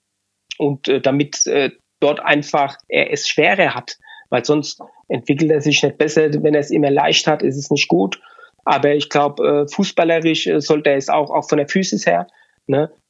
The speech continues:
Von der Physis her ist er wahrscheinlich dann auch, äh, schmächtiger wie der ein oder andere. Also das ist eine, eine, glaub ich, eine wichtige Komponente im kleinen Verein, dass die so den Spieler vielleicht dann auch überzeugt, wenn sie, wenn's clevere Eltern sind.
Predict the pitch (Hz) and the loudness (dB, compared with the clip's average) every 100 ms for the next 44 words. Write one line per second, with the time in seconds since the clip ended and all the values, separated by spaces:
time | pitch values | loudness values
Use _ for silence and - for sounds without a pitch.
0 | - 147 143 180 175 175 - 156 151 - | -2 0 0 0 0 0 2 2 0 -2
1 | 170 156 151 143 147 151 151 147 143 143 | -2 0 2 2 2 2 0 2 2 0
2 | 175 147 - 156 165 170 156 147 147 143 | 0 0 2 0 2 2 2 2 2 2
3 | 147 143 143 147 147 151 147 - - - | 2 2 2 0 0 -2 -2 -14 -10 -2
4 | 127 131 - 139 143 - 135 120 139 - | -2 0 -2 0 -2 0 0 0 -2 -4
5 | - - - - 135 139 - 139 139 156 | -6 -16 -16 -2 0 0 0 2 0 -2
6 | - 139 135 143 165 143 151 135 131 143 | -4 -2 0 2 2 0 0 0 2 2
7 | 165 165 151 147 - - 139 123 135 143 | 2 0 0 -4 -16 -4 -4 0 2 2
8 | 165 170 139 143 147 139 - - 151 151 | 2 2 2 2 2 0 -4 -2 0 0
9 | 156 _ _ - 143 147 139 - - 160 | -4 _ _ -2 0 2 0 -2 -2 2
10 | 156 143 - - - 147 135 135 135 131 | 2 2 0 -2 0 0 0 0 -2 -2
11 | 139 - 151 151 - - _ 135 127 139 | -4 0 -2 -2 -16 -20 _ -4 -2 0
12 | 135 135 127 - - - 139 135 131 131 | 0 0 -4 -6 -18 -4 -2 0 2 2
13 | 139 143 143 151 143 | 2 2 0 0 -2